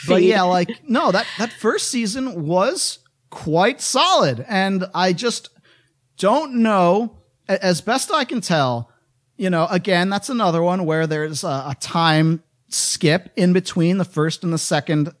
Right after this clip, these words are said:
Speaker 1: season, such that they may as well be two different shows. And, you know, I think they are just tainted by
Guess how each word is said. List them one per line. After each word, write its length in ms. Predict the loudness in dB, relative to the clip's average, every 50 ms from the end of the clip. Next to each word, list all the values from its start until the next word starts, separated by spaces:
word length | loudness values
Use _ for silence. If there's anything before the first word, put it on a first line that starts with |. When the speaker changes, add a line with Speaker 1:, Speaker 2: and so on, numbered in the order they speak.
| _ _ _
Speaker 1:
season, 600 | _ -10 -4 0 2 2 2 2 2 2 0 0 0
such 180 | 0 -2 -4
that 100 | -4 -2
they 120 | 0 0 2
may 180 | 2 2 2
as 120 | 2 2 2
well 80 | 0 0
be 100 | 0 -2
two 160 | 0 0 2
different 300 | 2 0 -2 -4 -4 -4
shows. 560 | -2 0 2 2 2 0 -2 -4 -4 -6 -10 -16 -20 -20 -20 -20 -20 -20 -20 -18 _
And, 540 | -2 0 0 2 2 0 -2 -4 -8 -12 -16 -18 _ _ _ _ _ _ _ _ _
you 220 | -8 -4 -2 -2
know, 240 | 0 2 2 2 2
I 100 | 2 0
think 300 | 0 -2 -2 -2 -2 -2
they 400 | -2 -2 -2 -2 -2 -4 -10 -12 -16 _ _ _ _ _ _
are 200 | 0 2 2 0
just 400 | 0 0 -2 -4 -4 -8 -12 -20 _ -20 -20 _ _ _ _ _ -6
tainted 460 | -2 0 0 0 0 -2 -4 -4 -2
by 540 | 0 0 2 2 2 2 2 0 -2 -4